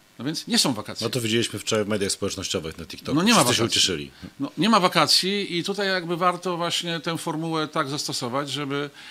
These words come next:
Speaker 1: jednak rozważyć to, żeby, no, państwo też, y, mocno przywołało do porządku, y, niesubordynowanych, ponieważ ci niesubordynowani są najmniej narażeni, y, medycznie,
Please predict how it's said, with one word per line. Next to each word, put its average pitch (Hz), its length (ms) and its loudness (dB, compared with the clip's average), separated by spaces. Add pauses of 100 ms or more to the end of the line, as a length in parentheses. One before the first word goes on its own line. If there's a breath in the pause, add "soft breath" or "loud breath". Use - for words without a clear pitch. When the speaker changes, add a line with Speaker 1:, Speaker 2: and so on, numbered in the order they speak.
(260 loud breath)
Speaker 1:
jednak 135 340 -2
rozważyć 131 540 -2
to, 117 140 -4
żeby, 131 540 -6
no, 135 160 0
państwo 139 460 -4
też, - 460 -2
y, 131 440 -8 (400)
mocno 131 300 -2
przywołało 123 500 -4
do 117 100 -6
porządku, 120 760 -6 (340)
y, 117 40 -6
niesubordynowanych, 117 1080 -4
ponieważ 131 340 -4
ci 147 100 -8
niesubordynowani 123 760 -4
są 123 160 -6
najmniej 123 300 2
narażeni, 107 680 -6 (380)
y, 107 40 -10
medycznie, 120 580 -6